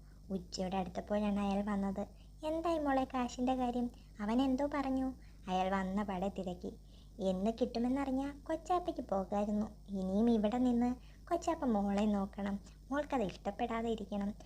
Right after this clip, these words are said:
അത് പിന്നെ സുബൈർ അറിയണം. ഓ, എന്തൊക്കെ പ്രശ്നങ്ങളാ." കൊച്ചാപ്പ ഒന്നിനും ഇല്ലേ? അവളാണെങ്കിൽ ആകെ ഒന്ന് പരിങ്ങി നിന്നു. "അത് പിന്നെ കൊച്ചാപ്പ, ഇപ്പൊ ഇത്തിരി ടൈറ്റാ. ആറുമാസത്തിനകം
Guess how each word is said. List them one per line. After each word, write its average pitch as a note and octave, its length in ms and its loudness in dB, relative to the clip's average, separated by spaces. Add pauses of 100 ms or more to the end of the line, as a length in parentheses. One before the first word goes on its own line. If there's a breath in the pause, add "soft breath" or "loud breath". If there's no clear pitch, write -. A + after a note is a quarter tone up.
(180 loud breath)
അത് E4 140 0
പിന്നെ A#3 200 2
സുബൈർ G3 480 -2
അറിയണം. G3+ 400 0 (220)
ഓ, D4+ 120 0 (240)
എന്തൊക്കെ F3 440 -4
പ്രശ്നങ്ങളാ." G#3 600 -2 (360 loud breath)
കൊച്ചാപ്പ F#3+ 520 -4
ഒന്നിനും G#3+ 400 4
ഇല്ലേ? G#3 220 2 (440 loud breath)
അവളാണെങ്കിൽ F#3 600 -4 (160)
ആകെ G#3 340 0
ഒന്ന് G3+ 160 2
പരിങ്ങി F#3+ 420 -2
നിന്നു. F#3+ 300 0 (480 loud breath)
"അത് F3+ 200 -2
പിന്നെ G3 480 0 (160)
കൊച്ചാപ്പ, F#3+ 520 -8 (640 loud breath)
ഇപ്പൊ C#4 280 -4
ഇത്തിരി A3+ 300 0
ടൈറ്റാ. G3 480 -4 (280)
ആറുമാസത്തിനകം G#3 1040 -2